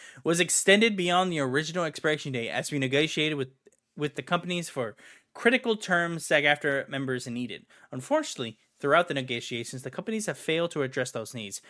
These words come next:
For this reason, the negotiating committee and national board unanimously agreed that the union should have a member-approved strike authorization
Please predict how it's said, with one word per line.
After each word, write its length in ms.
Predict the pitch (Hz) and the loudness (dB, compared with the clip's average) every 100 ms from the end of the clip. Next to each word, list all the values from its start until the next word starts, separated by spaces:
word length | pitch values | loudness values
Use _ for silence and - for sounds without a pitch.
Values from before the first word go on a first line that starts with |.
| - | -12
For 140 | - 180 | -2 0
this 220 | 277 - | 2 4
reason, 340 | 175 165 185 - _ - | 2 2 -4 -6 _ -2
the 80 | 143 | 0
negotiating 560 | 135 233 214 220 320 | 6 6 6 2 2
committee 380 | 214 127 123 160 | -2 -4 -4 -6
and 180 | 135 120 | -6 -4
national 400 | 131 143 143 139 | -2 -2 -2 -2
board 320 | 131 131 131 | 2 2 2
unanimously 600 | 120 120 143 202 202 170 | -2 -2 0 0 0 -2
agreed 360 | 165 147 143 131 | 0 0 0 0
that 120 | 117 | -6
the 80 | 107 | -10
union 380 | 165 277 135 117 | -6 -4 -4 -4
should 200 | - 127 | -6 -4
have 140 | 127 | -2
a 100 | 120 | -4
member-approved 760 | 117 156 196 190 143 165 156 143 | -4 -2 0 0 0 -2 -2 -4
strike 340 | - 180 170 | -2 -2 0
authorization 800 | - 147 139 127 180 180 123 | -4 -2 -2 -2 -2 -2 -6